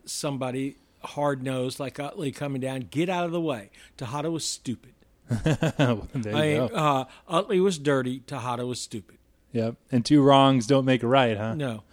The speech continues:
Speaker 2: Yeah. Well, so that segues into the first, uh, we're gonna be talking great World Series in history as postseason is going on and we're doing our podcast. So,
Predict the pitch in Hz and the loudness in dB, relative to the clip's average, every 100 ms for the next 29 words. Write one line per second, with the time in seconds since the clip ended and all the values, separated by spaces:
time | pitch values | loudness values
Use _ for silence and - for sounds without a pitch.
0 | - - _ 117 113 104 101 143 147 170 | -20 -20 _ -2 -2 -4 -4 6 8 6
1 | 160 - - - 151 151 196 185 - 180 | 2 -10 -14 4 6 8 6 6 2 2
2 | 151 156 139 139 135 127 139 127 123 120 | 4 4 4 2 0 0 2 2 2 -2
3 | - 175 170 - 131 131 151 151 139 127 | 0 2 2 2 2 2 2 2 2 2
4 | 131 - 151 143 - 135 120 127 147 151 | 0 -2 0 0 0 2 2 4 4 4
5 | 156 139 139 127 - 143 139 131 113 110 | 2 4 4 2 0 2 2 0 -2 -2
6 | 165 170 - 123 127 127 127 117 - 135 | 0 0 0 0 0 2 0 0 -2 -2
7 | - 135 120 120 113 101 120 117 113 123 | 0 0 2 2 2 4 4 4 2 2
8 | 117 113 113 117 107 131 131 120 123 110 | 2 2 2 0 -2 -2 -2 -2 -2 -2
9 | - - 117 | -2 2 2